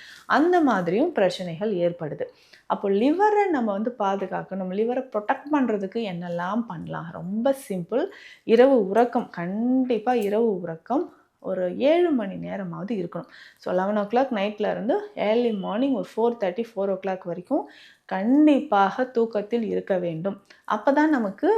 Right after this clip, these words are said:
கல்லீரல் சார்ந்த பிரச்சனை வராது. ஈஸியா ஒரு ட்வென்டி ஒன் டேஸ் இந்த ஜூஸ் ஃபாலோ பண்ணுங்க. இது யாரெல்லாம் ஃபாலோ பண்ணலாம்?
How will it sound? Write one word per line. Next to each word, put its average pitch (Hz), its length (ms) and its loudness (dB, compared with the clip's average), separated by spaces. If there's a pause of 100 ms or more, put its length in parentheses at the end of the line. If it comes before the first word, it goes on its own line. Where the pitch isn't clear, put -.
கல்லீரல் 226 420 6
சார்ந்த 190 320 -8
பிரச்சனை 180 420 -6
வராது. 151 300 -6 (400)
ஈஸியா 320 480 4 (100)
ஒரு - 200 0
ட்வென்டி 339 320 6
ஒன் 240 140 2
டேஸ் 214 240 4
இந்த 196 220 -4
ஜூஸ் 233 260 -2
ஃபாலோ 185 340 0
பண்ணுங்க. 165 360 -6 (340)
இது 269 220 4
யாரெல்லாம் 196 540 4
ஃபாலோ 160 260 -2
பண்ணலாம்? 147 360 -4